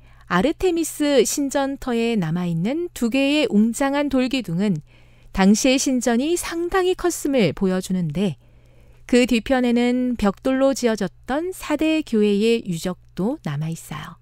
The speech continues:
하나님께서는 "내가 살았다 하는 이름을 가졌으나 죽은 자로다"라는 말씀을 사대 교회에게 하셨어요.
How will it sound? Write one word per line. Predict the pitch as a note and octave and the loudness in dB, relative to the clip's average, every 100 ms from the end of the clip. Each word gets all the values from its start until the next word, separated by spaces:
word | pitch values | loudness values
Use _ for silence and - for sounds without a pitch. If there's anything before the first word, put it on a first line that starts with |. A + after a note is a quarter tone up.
| _ - - - _ - - - - - - _ - - - | _ -20 -20 -20 _ -20 -20 -20 -20 -20 -20 _ -20 -20 -2
하나님께서는 | B3 A#3+ C4 C4+ C4 A3+ F3+ A#3 B3+ D3+ - - - | 4 4 4 0 0 2 2 2 0 -2 -8 -20 -2
"내가 | F3+ F#3 A#3 A#3+ | 2 4 6 4
살았다 | B3 - D#4 D#4+ - D#4 | 2 0 0 0 0 0
하는 | D4 D4 D4 | 0 2 2
이름을 | A#3+ A3+ A#3 A#3 A3+ | 2 2 2 2 0
가졌으나 | A3 F#3 F#3 F#3 - D#3 D#3+ D#3+ | -2 -4 -4 -4 -4 -2 -2 -6
죽은 | - B3+ D4+ E4 | -8 -6 -4 -4
자로다"라는 | D#4+ D4+ C#4+ C4 A#3+ D3+ - - - F#3+ A3 C4 | -2 -2 -2 0 0 -2 -10 -18 -4 0 2 2
말씀을 | G#3+ F3+ - F3+ B3+ C4+ - | 0 0 -2 0 2 2 0
사대 | - C#4 C#4 C#4 | -4 -2 0 0
교회에게 | - G3+ F#3 D#3 D#3+ | 0 0 0 -2 -4
하셨어요. | F3+ G3 - D#3+ D3+ F3+ | -4 -6 -8 -6 -4 -4